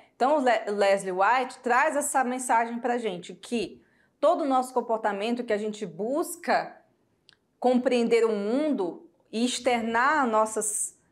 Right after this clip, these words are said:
nossas lembranças, nossos amores, nossos afetos, nossos desafetos,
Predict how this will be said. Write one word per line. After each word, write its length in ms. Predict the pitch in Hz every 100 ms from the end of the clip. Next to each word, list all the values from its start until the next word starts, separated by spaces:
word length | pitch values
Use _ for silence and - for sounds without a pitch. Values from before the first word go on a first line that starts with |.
| -
nossas 320 | 202 202 196
lembranças, 920 | 185 175 165 220 262 269 254 247 226
nossos 380 | 202 190 - 175
amores, 600 | 175 170 202 233 233 208
nossos 340 | 202 180 - 165
afetos, 1000 | 165 - 226 233 226 226 208 202 - _ _ -
nossos 420 | 196 214 214 208
desafetos, 920 | 170 175 165 - 226 233 240 240 -